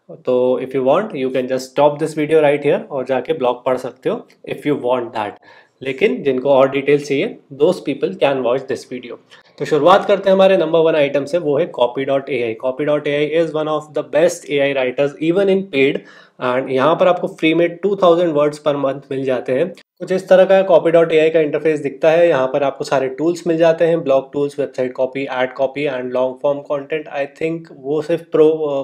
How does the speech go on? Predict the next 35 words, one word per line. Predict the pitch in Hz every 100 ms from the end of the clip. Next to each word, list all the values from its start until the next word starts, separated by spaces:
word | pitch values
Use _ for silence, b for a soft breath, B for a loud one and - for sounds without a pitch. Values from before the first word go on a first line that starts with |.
| -
paid | 151 151
version | 156 143 143
में | 143
है, | 147 196 B B B B 131
but | 135 135 - -
free | 160
version | 156 147 151
में | 156 147
you | 131
can | 147 139 131
access | - 131
the | 165
short | 135 120 -
form | 131 131
content। | 127 123 185 220 B B B
और | 143 156 247 262 131
ये | 139 170
जो | 185
है, | 165 185 165
इसके | - 180
जो | 180 180
outputs | 147 135 131 196 196 185
थे |
वो | 151 160
मुझे | 165 170
काफ़ी | 147 156
अच्छे | 147 147
लगे | 143 131 131
थे। | 160
Outputs | 135 135 151 -
for | 151 151
social | 151 139 123 147 143
media, | 139 143 143 139
digital | 131 135 151
copy, | 147 139 -